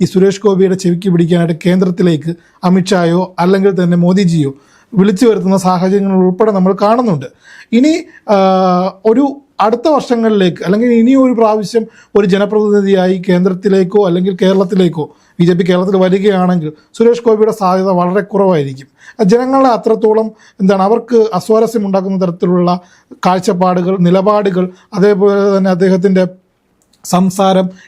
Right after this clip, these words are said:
ഇതെല്ലാം തന്നെ ഇപ്പോൾ കഴിഞ്ഞ ദിവസമൊക്കെ ഈ ഇടയ്ക്കൊക്കെ ട്രോളായി നമ്മൾ കണ്ടൊരു കാര്യമുണ്ട്. ഗണേഷ് കുമാർ, കേരളത്തിൻ്റെ, ആ, ട്രാൻസ്പോർട്ട് വകുപ്പ് മന്ത്രി പറയുന്നത്, പണ്ടൊക്കെ ഈ കമ്മീഷണറൊക്കെ സിനിമ അഭിനയിച്ചു കഴിഞ്ഞ് പുള്ളിക്കാരൻ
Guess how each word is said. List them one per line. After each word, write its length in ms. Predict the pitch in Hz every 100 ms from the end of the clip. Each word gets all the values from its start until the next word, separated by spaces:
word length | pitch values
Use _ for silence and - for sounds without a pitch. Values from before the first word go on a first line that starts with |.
| -
ഇതെല്ലാം 360 | 208 220 220
തന്നെ 180 | 214 208
ഇപ്പോൾ 440 | 208 - - 190 196
കഴിഞ്ഞ 220 | 180 196
ദിവസമൊക്കെ 600 | 190 190 196 190 175 180 180 - -
ഈ 160 | 185 185
ഇടയ്ക്കൊക്കെ 300 | 180 175 175
ട്രോളായി 400 | 165 165 170 175
നമ്മൾ 180 | 170 160
കണ്ടൊരു 300 | 156 151 151
കാര്യമുണ്ട്. 300 | 147 143 139
ഗണേഷ് 340 | 160 180 185
കുമാർ, 300 | 208 185 147 147 _ _ _ _ - -
കേരളത്തിൻ്റെ, 600 | 175 180 180 196 190 180 180 - - -
ആ, 60 | 175 170 160 175 226 220 175
ട്രാൻസ്പോർട്ട് 460 | 170 175 180 208 202
വകുപ്പ് 180 | 196
മന്ത്രി 240 | 196 190 190
പറയുന്നത്, 380 | 180 175 170 160
പണ്ടൊക്കെ 540 | 180 185 190 202 202 202 _ -
ഈ 80 | 175
കമ്മീഷണറൊക്കെ 680 | 175 185 208 208 220 214 196
സിനിമ 300 | 208 190 202
അഭിനയിച്ചു 420 | 185 190 196 190
കഴിഞ്ഞ് 200 | 202 196
പുള്ളിക്കാരൻ 580 | 185 185 196 202 196 190